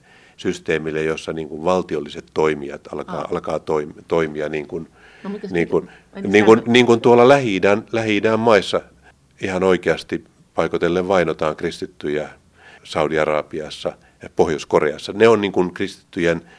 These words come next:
Speaker 1: vainotilanteita, mut, mutta, mutta siis tällaiset... Niin kuin, kärjistyneet asenteet ja uhkailut,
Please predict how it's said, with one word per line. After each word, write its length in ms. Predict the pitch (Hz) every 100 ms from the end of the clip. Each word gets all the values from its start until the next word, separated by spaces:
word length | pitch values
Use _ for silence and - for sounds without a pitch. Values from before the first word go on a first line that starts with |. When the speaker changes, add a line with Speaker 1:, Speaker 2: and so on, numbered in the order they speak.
| - - 98
Speaker 1:
vainotilanteita, 800 | 95 98 85 80 78 78 78 87
mut, 280 | 98 - - - - - -
mutta, 340 | 101 95 120 -
mutta 240 | 110 -
siis 180 | 98 101
tällaiset... 420 | - 101 95 101
Niin 120 | 87 90
kuin, 300 | 101 95 90 _ _ - _ _ _
kärjistyneet 580 | 110 120 107 95 87 85
asenteet 840 | - 110 104 90 85 82 80 76
ja 120 | 90
uhkailut, 600 | 98 98 - 82 78 73